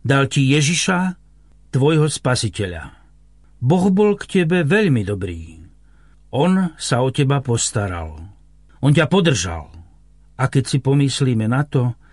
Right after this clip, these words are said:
že sa raz tvoj život priblíži ku svojmu koncu, nebude tu pre teba odsúdenie.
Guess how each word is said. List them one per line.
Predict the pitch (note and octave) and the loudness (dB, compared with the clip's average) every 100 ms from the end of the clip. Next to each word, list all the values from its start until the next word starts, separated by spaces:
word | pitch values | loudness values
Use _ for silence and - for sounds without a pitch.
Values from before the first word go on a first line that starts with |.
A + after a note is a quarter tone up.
| - - - - | -20 -20 -10 -4
že | |
sa | C#3 D#3 | 0 2
raz | D#3+ D3+ | 2 0
tvoj | D#3 D3 | 0 2
život | D#3 D#3+ | 2 0
priblíži | A#2 D3 E3+ F#3 F#3+ E3 F3+ | 0 0 2 2 0 -2 -2
ku | F#3 | -2
svojmu | - D3+ D#3 B2+ G#2+ | 0 2 2 2 0
koncu, | B2+ C#3+ D3 - E3+ E3+ F3 - _ - - - _ - | 0 0 0 0 -2 -2 -8 -18 _ -20 -20 -20 _ -2
nebude | B2 D3+ F3+ F#3 F3+ | 2 2 2 2 0
tu | C3+ | -4
pre | - B2+ B2+ | -2 -2 0
teba | D#3 D3 D#3 D#3 | 0 0 -2 -4
odsúdenie. | A#2+ A#2+ - A#2 G2+ F#2 F2+ F2 E2+ C#2+ | -4 -4 -4 -6 -6 -6 -8 -10 -12 -16